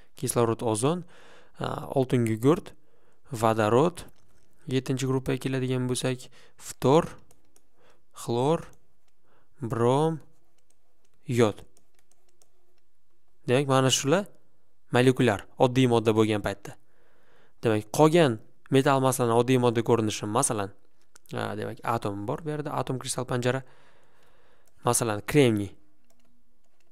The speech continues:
uglerod. Masalan, a, aytaylik, bor, germaniy.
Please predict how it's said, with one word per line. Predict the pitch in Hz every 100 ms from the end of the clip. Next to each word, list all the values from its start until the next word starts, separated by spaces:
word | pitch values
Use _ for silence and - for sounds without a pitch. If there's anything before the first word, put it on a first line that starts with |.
| - - -
uglerod. | - 135 139 135 107 - - - - - - - - - - - - - -
Masalan, | - 107 104 - - - - - - - - -
a, | 110 110
aytaylik, | - 110 113 - - - - - - - - - - -
bor, | 120 120 123 110 - - - - - - - - -
germaniy. | 117 127 127 113 107 107